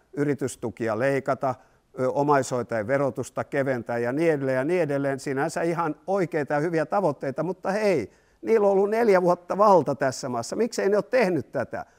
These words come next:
Mikseivät kotitalousvähennystä ole korjanneet yksinäisesti,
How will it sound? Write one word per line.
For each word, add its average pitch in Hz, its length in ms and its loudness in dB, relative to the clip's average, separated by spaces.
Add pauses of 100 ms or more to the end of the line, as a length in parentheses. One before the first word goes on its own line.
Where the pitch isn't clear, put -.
(120)
Mikseivät 175 480 2
kotitalousvähennystä 143 1160 0
ole 127 60 0
korjanneet 131 600 -2
yksinäisesti, 131 1000 -6